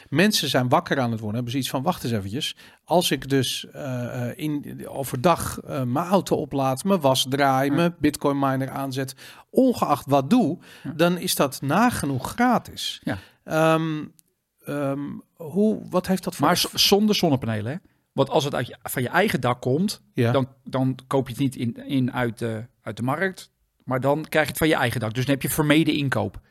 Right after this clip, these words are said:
Speaker 2: Dus als jij
Speaker 1: Maar je, het komt toch niet uit je eigen dak? Het gaat toch altijd in het net,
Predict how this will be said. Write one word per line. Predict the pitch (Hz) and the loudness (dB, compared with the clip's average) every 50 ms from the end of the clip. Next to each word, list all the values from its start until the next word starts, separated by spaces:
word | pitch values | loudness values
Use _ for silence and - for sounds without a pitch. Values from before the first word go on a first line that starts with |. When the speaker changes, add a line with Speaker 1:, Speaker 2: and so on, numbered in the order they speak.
| _ _ _ | _ _ _
Speaker 2:
Dus | - 143 127 | -2 0 2
als | 135 135 131 | 2 0 0
jij | - 120 123 120 117 - | 0 -2 -2 -2 -2 0
Speaker 1:
Maar | 117 113 | 0 0
je, | 113 | 2
het | - - - - | 0 -2 -4 -2
komt | - 139 127 | -2 -4 -2
toch | - 123 | 0 0
niet | 117 110 | 0 0
uit | 101 - | -2 -2
je | - | -2
eigen | - 123 123 123 | -4 -4 -4 -4
dak? | 104 95 - | -6 -6 -6
Het | - - | -8 -6
gaat | - 127 | -6 -4
toch | - - | -4 -2
altijd | - 135 131 131 117 | -4 -4 -4 -4 -6
in | - 110 | -6 -6
het | 101 117 127 | -4 -4 -4
net, | 127 | -4